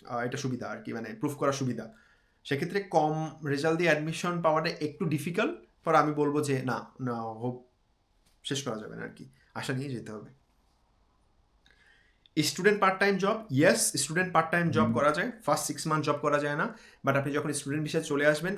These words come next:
Speaker 1: ফার্স্ট সিক্স মান্থের পরে আপনি জব করতে পারবেন, আহ,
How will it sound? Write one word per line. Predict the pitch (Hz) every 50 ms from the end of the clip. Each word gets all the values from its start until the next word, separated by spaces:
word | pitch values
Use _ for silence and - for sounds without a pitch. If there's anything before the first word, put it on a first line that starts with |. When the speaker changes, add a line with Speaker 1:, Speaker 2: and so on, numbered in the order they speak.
| - -
Speaker 1:
ফার্স্ট | - 147 - -
সিক্স | - 147 - - 151
মান্থের | 147 143 143 143 147
পরে | 135 135 143 139 143
আপনি | 135 131 143 135
জব | 131 131
করতে | 123 - 151 147 - 151
পারবেন, | - 151 147 156 180 233 - - - _ _ - - _ _
আহ, | 123 123 123 123 120 113 - - _ -